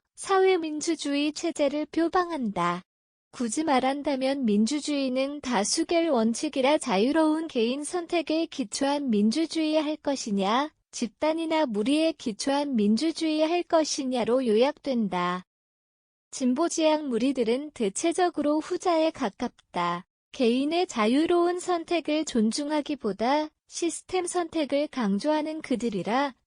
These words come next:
개인의 선택은 그리 중요하지 않을 수 있다. 선택은 선택하지 않은 것에 대한 대가, 즉 기회비용이 따르기 마련이다.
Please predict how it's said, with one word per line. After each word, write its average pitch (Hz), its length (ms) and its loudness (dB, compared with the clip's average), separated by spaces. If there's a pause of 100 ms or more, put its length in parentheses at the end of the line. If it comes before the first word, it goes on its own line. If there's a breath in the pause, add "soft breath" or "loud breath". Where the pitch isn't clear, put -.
개인의 277 500 2
선택은 302 760 -2
그리 262 360 -2
중요하지 269 640 2
않을 269 300 4
수 - 180 -6
있다. 175 640 -2 (340)
선택은 370 640 0
선택하지 370 640 -2
않은 320 320 2
것에 294 340 2
대한 262 380 0
대가, 233 460 0
즉 247 260 0
기회비용이 285 760 0
따르기 339 480 2
마련이다. 190 880 -2